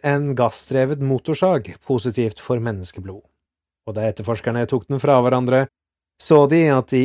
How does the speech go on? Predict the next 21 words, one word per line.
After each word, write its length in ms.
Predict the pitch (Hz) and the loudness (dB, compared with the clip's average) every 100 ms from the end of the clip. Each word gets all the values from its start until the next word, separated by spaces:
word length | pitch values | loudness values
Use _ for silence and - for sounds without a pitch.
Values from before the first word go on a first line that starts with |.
| 160 | 2
indre 400 | 156 113 110 131 135 | 0 0 0 0 2
tannhjulene 760 | 190 139 113 123 131 170 147 107 | 0 2 0 2 2 0 0 0
var 220 | 113 110 | -2 -4
fylt 340 | - 92 - | -6 -8 -8
med 160 | 117 113 | -10 -6
menneskehår. 800 | 127 95 95 - 107 135 104 92 _ _ _ _ _ _ _ | -4 -6 -8 -8 -6 -4 -6 -10 _ _ _ _ _ _ _
En 100 | 110 | -10
sirkulær 680 | - 113 - 117 110 110 123 | -4 -4 -2 -2 -2 0 0
motorsag 640 | 127 123 131 131 151 147 - _ _ _ _ | -2 0 0 4 4 4 0 _ _ _ _
testet 340 | - 196 - 180 | 2 2 2 4
også 220 | 131 147 | 4 4
positivt 500 | 139 123 104 127 120 - | 2 0 0 -2 -2 -4
for 300 | 120 98 98 _ | -4 -4 -6 _
menneskeblod, 680 | 127 117 98 - 107 95 92 - _ _ _ _ _ | -4 -4 -4 -8 -10 -10 -14 -20 _ _ _ _ _
og 140 | 139 123 | -2 2
den 200 | 143 147 | 4 2
også 380 | 113 165 175 160 - | 0 0 0 0 -2
hadde 320 | 143 131 127 | 0 2 0
menneskehår 720 | 135 110 98 - 107 107 107 | 0 -2 -6 -6 -4 -2 -2
og 160 | 113 127 | -2 0
beinfragmenter 920 | 139 117 98 - 107 101 95 - 107 | 2 2 -2 -6 -8 -6 -8 -6 -6